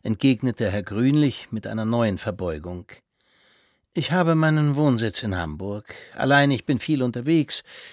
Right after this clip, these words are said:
Ich bin stark beschäftigt. Mein Geschäft ist ein außerordentlich reges. <clears throat> Ja, das darf ich sagen.“ Die Konsulin zog die Brauen empor und machte eine Mundbewegung,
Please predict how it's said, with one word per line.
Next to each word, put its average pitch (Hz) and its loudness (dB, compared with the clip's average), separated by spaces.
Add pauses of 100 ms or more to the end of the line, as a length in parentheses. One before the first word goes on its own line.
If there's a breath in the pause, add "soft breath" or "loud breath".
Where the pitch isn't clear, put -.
(120 loud breath)
Ich - -14
bin 139 -2
stark - -6
beschäftigt. - -4 (100)
Mein 107 -2
Geschäft 113 -2
ist 107 -6
ein 101 -6
außerordentlich 104 -4
reges. 135 0 (640 loud breath)
<clears throat> 101 0 (460 loud breath)
Ja, 107 4
das 127 -6
darf 117 -6
ich 135 -6
sagen.“ 87 -2 (1120)
Die 131 2
Konsulin 123 2
zog 113 0
die 107 0
Brauen 90 0
empor 107 0
und 110 -2
machte 110 -4
eine 101 0
Mundbewegung, 113 2